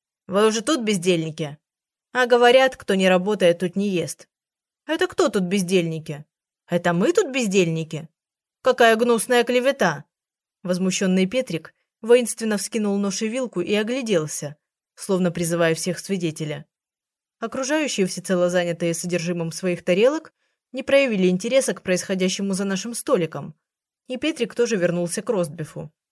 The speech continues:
Но распиливал он его как-то особенно агрессивно и с сердитым ворчанием, в котором сквозь чавканье угадывались отдельные слова. Я разобрала неуважение, возмутительно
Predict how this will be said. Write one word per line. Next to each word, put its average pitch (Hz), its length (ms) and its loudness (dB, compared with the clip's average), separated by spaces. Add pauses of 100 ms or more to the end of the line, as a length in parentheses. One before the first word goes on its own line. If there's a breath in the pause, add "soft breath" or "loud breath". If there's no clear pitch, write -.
(580)
Но 240 120 2
распиливал 254 600 0
он 175 120 -2
его 170 260 -2
как-то 165 480 -4 (240)
особенно 185 520 0
агрессивно 190 720 -2 (240)
и 240 80 -6
с - 80 -4
сердитым 220 460 0
ворчанием, 156 760 -4 (480)
в - 80 -20
котором 247 320 2
сквозь 233 260 -4
чавканье 185 500 0
угадывались 175 640 0
отдельные 180 460 0
слова. 185 460 -4 (540)
Я 214 180 4
разобрала 180 480 2
неуважение, 185 880 0 (220)
возмутительно 233 840 -2